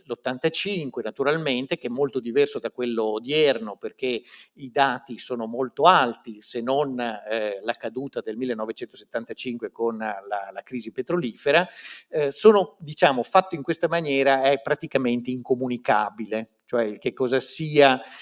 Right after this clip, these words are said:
il prodotto interno lordo, che in realtà è l'insieme di tutta la produzione, ma anche degli stipendi, ma anche degli investimenti degli italiani. Molto più efficace, secondo me, se proviamo a metterla come nella cartina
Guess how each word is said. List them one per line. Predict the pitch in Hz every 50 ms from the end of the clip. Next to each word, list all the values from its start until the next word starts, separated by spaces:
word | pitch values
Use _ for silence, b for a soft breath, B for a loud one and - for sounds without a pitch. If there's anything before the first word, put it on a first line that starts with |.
| B B
il | B 151 139
prodotto | 117 - 143 139 156 151 -
interno | 139 120 - 156 156 202 202
lordo, | 156 127 127 139 139 139 120 -
che | - 143
in | 131 120
realtà | 123 123 143 160 165 147 - - 120 120 127 131
è | 123 120 117
l'insieme | 117 120 143 165 156 - - - 127 123 131 143 139 123 117
di | - 107 104
tutta | - 147 135 _ _ - 127
la | 117 113
produzione, | - - 135 139 135 135 143 - - - 151 156 170 165 135 117
ma | 113 117 120
anche | 123 127 123 123
degli | 107 113 110 107 113
stipendi, | 107 - - 151 - - 156 151 156 165 151 135 131 120
ma | 107 113 117
anche | 123 127 131 123 - 120
degli | 110 113 117 120 127
investimenti | 139 143 120 127 143 - - - 165 165 151 135 120 120 120 123 120 - 127 123 - B B B B B
degli | - 151 143 123
italiani. | 123 120 - - 117 113 110 110 104 101 95 95 98 110 117 b b b b b
Molto | - 190 226 254 233 - - 151 -
più | - 202 220 180 143 - -
efficace, | - 160 143 - - 220 202 - 160 139 156 185 - -
secondo | 135 - 147 120 - 170 175 190 202
me, | 180 147 143 156 165
se | - - 165 151
proviamo | - 180 190 165 147 139 135 139 160 165 143 123
a | 131 143
metterla | 143 143 139 - - 165 143 147 151 143 147 - _
come | - 156 156 156 156 160 156
nella | 147 127 131 131 135 139 135 131 123 113 117 -
cartina | - 156 151 147 - _ - 147 139 135 131 135 139 139 135 127